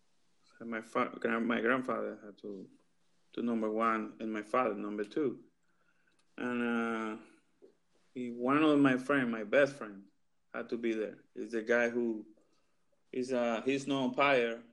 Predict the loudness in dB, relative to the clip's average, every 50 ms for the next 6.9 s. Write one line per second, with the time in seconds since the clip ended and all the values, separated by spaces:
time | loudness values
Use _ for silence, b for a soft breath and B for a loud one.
0 | _ _ _ _ _ _ _ _ _ _ _ _ -10 -10 -8 -8 -8 -8 -10 -10
1 | -8 -8 -8 -6 -4 -4 -4 -4 -6 -6 -8 -8 -8 -10 -8 -8 -8 -6 -6 -6
2 | -6 -6 -6 -4 0 2 2 2 2 0 -2 -6 -6 -8 -10 -12 -16 _ _ _
3 | _ _ -10 -4 0 2 4 4 4 6 4 6 8 8 8 8 8 6 4 4
4 | 6 6 6 6 6 4 4 2 0 2 6 8 8 8 8 6 0 -8 -8 -6
5 | -6 -4 -4 -4 -6 -6 -8 -10 -8 -6 -4 -4 0 4 4 6 6 4 2 0
6 | 0 -2 0 0 0 0 2 2 0 2 2 0 -2 -4 -8 -18 -20 -20